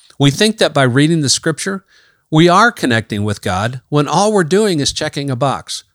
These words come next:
Bible reading, check. David also had no internet, nor the hundreds of Christian things on the internet,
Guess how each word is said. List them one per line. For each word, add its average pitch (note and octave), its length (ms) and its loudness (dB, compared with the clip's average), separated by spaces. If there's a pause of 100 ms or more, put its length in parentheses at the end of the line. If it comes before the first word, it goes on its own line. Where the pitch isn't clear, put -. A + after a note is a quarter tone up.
(120)
Bible C#3+ 320 4
reading, D3 380 0 (200)
check. - 380 -2 (1500)
David A3 300 2
also G#3 320 2
had B2 220 2
no C3 200 0
internet, C3 560 0 (180)
nor F3 500 2 (220)
the B2 300 -2
hundreds F3 480 0
of C3+ 140 -4
Christian D3 440 -2
things C3 360 -2
on A#2 140 -2
the G2+ 120 -6
internet, F2+ 400 -10